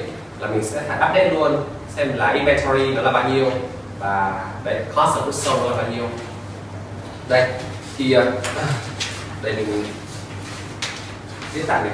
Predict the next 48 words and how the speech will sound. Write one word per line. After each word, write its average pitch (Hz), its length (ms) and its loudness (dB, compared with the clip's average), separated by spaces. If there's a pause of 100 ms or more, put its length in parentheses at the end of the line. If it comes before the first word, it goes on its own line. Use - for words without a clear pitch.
ví 113 60 -2
dụ - 100 4
nhá. 135 200 4 (1700)
Thì 170 60 4
đây, 185 280 10
trước 226 140 8
khi 214 80 6
viết 247 80 10
cái 254 160 8
ví - 80 6
dụ - 140 8
ấy, - 140 8 (100)
thì, 117 160 2
ờ, 110 280 6 (760)
cái - 460 6
bài 127 340 12
ví - 80 2
dụ - 60 4 (160)
hai 160 180 6
lúc 202 140 4
nãy - 200 4
mà - 60 2
mình 226 240 0
nói - 280 4
mọi 175 100 2
người - 180 2
trên 139 80 0
lớp 180 160 4
ấy, 180 200 4 (420)
cái 113 80 -6
ví - 60 0
dụ - 80 4 (100)
hai, - 200 4
cái - 100 -2
tờ - 120 4
ví - 80 0
dụ - 160 0
này 202 100 0
này, 196 120 -2 (460)
thì - 100 -4
nó - 320 6
là, - 520 6 (680)
nó - 100 0 (100)
chính 151 100 4
là - 120 8
cái - 80 4
periodic 147 760 4
system. - 340 0